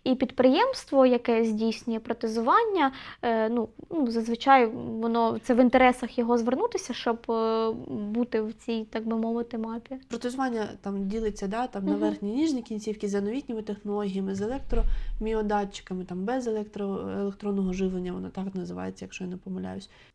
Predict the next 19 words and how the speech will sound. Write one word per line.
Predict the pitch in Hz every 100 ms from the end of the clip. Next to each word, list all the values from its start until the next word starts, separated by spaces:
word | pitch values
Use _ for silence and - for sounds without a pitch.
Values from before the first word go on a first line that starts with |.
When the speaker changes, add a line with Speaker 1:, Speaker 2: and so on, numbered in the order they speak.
| _ -
Speaker 2:
Тобто | 220 220 214 -
це | - 294
все | - 254
підприємство | 240 208 202 208 202 196 208 - 269
отримує | 220 214 240 262 233 214 196
окремі | 202 202 220 254 294 277
ліцензії | 226 208 226 254 240 214
на | 202
такий | 202 202 233
вид | 196 208 208
протезування, | 202 196 190 190 170 165 170
так? | - 254 - _ _ - -
Speaker 1:
Ну, | 320 359 330 - 508
е, | 254 - - - -
в | - 233
народі | 269 359 403
це | 359 -
ліцензія, | 277 277 427 554 320 262
насправді | 233 - 285 370 359 262 262 247 226